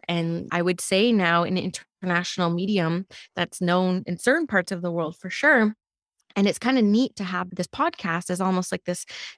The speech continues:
time capsule of growth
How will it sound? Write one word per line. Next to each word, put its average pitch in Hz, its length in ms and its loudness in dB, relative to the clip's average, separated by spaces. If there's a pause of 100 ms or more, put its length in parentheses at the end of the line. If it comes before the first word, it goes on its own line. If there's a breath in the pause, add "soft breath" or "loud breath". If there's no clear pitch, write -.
time 247 420 2
capsule 175 680 -4 (480)
of 175 440 4 (160)
growth 175 600 2